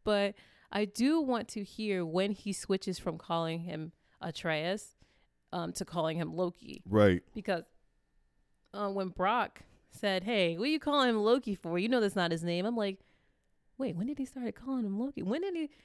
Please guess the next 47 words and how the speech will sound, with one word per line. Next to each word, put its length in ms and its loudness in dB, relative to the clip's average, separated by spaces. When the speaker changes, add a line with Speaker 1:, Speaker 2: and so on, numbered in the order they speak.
Speaker 1:
was 180 2
he 120 2
always 360 4
calling?" 300 -4
He 80 -2
couldn't 240 -2
have 100 -2
been 220 -4
'cause 220 -4
he 200 -4
started 440 -6
off 260 -2
with 120 -4
Atreus. 540 -4
When 220 2
did 120 6
he 120 2
switch? 400 0
And 100 2
so 140 2
I 100 4
kinda 300 -2
wanna 200 -2
find 300 -2
out 320 0
where 240 2
that 240 0
is. 440 -4
And 180 -2
I 60 -2
kinda 240 -2
wanna 160 0
find 280 2
out 220 0
what 220 2
he 180 -6
knew 240 0
along 360 2
the 60 -4
way 300 0
'cause, 200 -2
you 100 -8
know, 60 6
we're 140 2
just 200 -2
playing 340 0
it 220 0